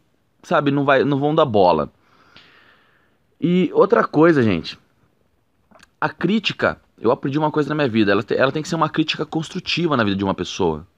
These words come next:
ou não uma crítica destrutiva. Se você tem algo pra falar pra alguma pessoa, fale algo que venha fazer essa pessoa melhorar. Se aquela pessoa já não tá bem, aí você vai e fala alguma coisa pra piorar a vida dessa pessoa, fica quieto, cara. Não fica falando as coisas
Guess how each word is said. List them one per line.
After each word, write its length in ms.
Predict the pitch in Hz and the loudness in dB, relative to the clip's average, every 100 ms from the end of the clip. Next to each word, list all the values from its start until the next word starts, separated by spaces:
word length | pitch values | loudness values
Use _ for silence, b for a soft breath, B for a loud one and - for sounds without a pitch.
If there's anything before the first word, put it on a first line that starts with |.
| _ | _
ou 280 | - 151 143 B B B | -2 0 -2 B B B
não 120 | 160 | 0
uma 120 | 202 | 0
crítica 360 | 190 160 - 143 | 0 -2 0 -2
destrutiva. 760 | 123 - 110 - 92 82 78 B B B | -2 -6 -8 -4 -2 -2 -4 B B B
Se 100 | B | B
você 220 | 143 156 180 | -4 -2 0
tem 140 | 196 | 2
algo 180 | 180 170 | 2 2
pra 140 | 151 | 0
falar 240 | 143 131 127 | 2 2 2
pra 120 | 127 | 2
alguma 220 | 113 113 | 2 0
pessoa, 560 | 95 - 160 160 90 - | -2 -4 0 2 2 -2
fale 300 | - 175 208 | -6 0 4
algo 180 | 196 185 | 4 4
que 140 | 185 165 | 0 -4
venha 240 | 180 180 | -2 -4
fazer 260 | 185 175 160 | -2 -2 -4
essa 160 | 190 | -6
pessoa 260 | 185 143 127 | -6 -4 -2
melhorar. 440 | 117 104 92 67 _ b b b b b b b | 0 2 2 -2 _ b b b b b b b
Se 100 | 170 | -6
aquela 160 | 208 | -2
pessoa 240 | - 208 165 | -2 0 2
já 120 | 151 | 2
não 80 | 131 | 2
tá 100 | 117 | 0
bem, 340 | 101 117 95 - | 2 2 0 -4
aí 100 | 107 | -2
você 240 | 117 123 120 | -2 -2 0
vai 160 | 127 | 0
e 20 | |
fala 200 | 123 135 | 2 0
alguma 180 | 127 127 | 2 0
coisa 240 | 117 120 123 | 0 -2 0
pra 80 | |
piorar 360 | 113 165 156 139 | -2 2 4 4
a 20 | |
vida 120 | 135 | 2
dessa 200 | 123 120 | -2 -4
pessoa, 440 | 120 107 - 170 165 | -4 -6 -4 -2 -2
fica 240 | - 175 | -4 -8
quieto, 480 | 202 - 135 160 - | -6 0 0 0 -4
cara. 320 | - 113 69 _ _ _ _ _ _ _ | -2 -2 -2 _ _ _ _ _ _ _
Não 80 | - | -18
fica 240 | - - - | -10 -8 -4
falando 280 | - 180 | -2 0
as 120 | 147 - | 0 0
coisas 600 | 147 117 92 80 - | 4 4 4 0 -6